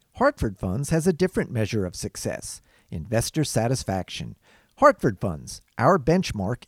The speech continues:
is the investor. J J White Incorporated is the single source multi-trade contractor for your next construction project.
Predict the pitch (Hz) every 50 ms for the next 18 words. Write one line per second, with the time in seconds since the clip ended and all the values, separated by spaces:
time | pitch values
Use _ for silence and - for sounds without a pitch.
0 | _ _ 123 117 123 117 120 131 131 127 131 123 123 110 101 - - - - -
1 | _ - _ _ _ _ _ _ _ _ _ _ _ _ _ _ _ _ - -
2 | 104 107 110 113 104 104 113 110 107 98 101 98 - - 185 202 196 _ 127 107
3 | 104 101 113 143 175 170 _ - 143 123 120 123 120 - - - 180 185 196 208
4 | 202 - - - 120 104 104 135 135 - - _ - 117 117 147 180 - - 180
5 | 156 - - - 160 147 139 123 - - - - 165 180 196 185 - 110 80 76
6 | _ - 113 127 143 _ _ 185 170 160 170 165 165 165 165 160 - - - -
7 | 165 156 - - - 120 110 - - - 123 113 - - - 113 113 107 87 98
8 | 87 73 _ _ -